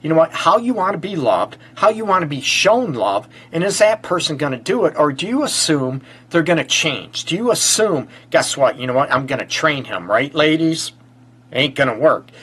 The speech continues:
Hopefully he evolves and grows and becomes this way. Or you want someone that, you know what, doesn't, you know, party that much, whatever,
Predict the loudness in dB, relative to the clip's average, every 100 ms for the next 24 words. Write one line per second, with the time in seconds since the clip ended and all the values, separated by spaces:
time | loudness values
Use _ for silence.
0 | -20 0 2 2 2 0 0 -2 0 4
1 | 4 4 2 -2 -8 2 4 4 0 -8
2 | -6 -4 -4 -4 -6 -4 -2 -2 -2 2
3 | 4 2 -2 -18 -2 2 4 2 2 0
4 | 2 2 2 2 2 2 -4 -12 -4 2
5 | 2 0 0 2 2 0 -2 -6 -18 -4
6 | 2 2 2 -2 2 2 0 2 2 2
7 | 2 0 0 -4 0 2 4 2 0